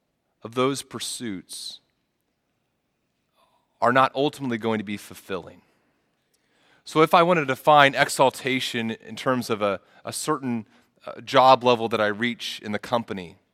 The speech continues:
by promoting myself, I can do that. I can exalt myself in that way, but, but that's not true exaltation. That's not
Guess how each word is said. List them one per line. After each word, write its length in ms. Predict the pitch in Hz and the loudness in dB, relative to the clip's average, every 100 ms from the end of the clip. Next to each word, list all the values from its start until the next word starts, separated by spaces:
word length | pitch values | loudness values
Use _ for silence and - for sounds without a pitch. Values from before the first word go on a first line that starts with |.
| _ _ _ _ _ _ _ _ - | _ _ _ _ _ _ _ _ 0
by 160 | 123 135 | 4 6
promoting 440 | - 151 175 180 | 4 2 4 6
myself, 520 | 151 127 - 165 139 - | 4 4 4 4 4 6
I 120 | 170 | 4
can 420 | - - 226 208 | 4 0 2 2
do 160 | 160 190 | 0 4
that. 100 | 143 | 6
I 80 | 139 | 6
can 280 | - 202 | 2 0
exalt 360 | 160 - 151 175 | 0 2 2 4
myself 460 | 139 123 139 131 156 | 2 2 2 2 0
in 120 | 165 | 4
that 220 | 143 131 | 4 4
way, 240 | 165 147 | 4 4
but, 160 | 131 131 - - | 2 -2 -8 -2
but 120 | 147 | 2
that's 180 | 151 165 | 4 4
not 160 | 143 | 0
true 300 | - - 160 | -2 -2 2
exaltation. 760 | 139 - 127 - 143 143 - 113 | 2 2 -2 -2 -4 -4 -4 -4
That's 260 | 123 - | -4 -2
not 240 | 131 120 | 0 0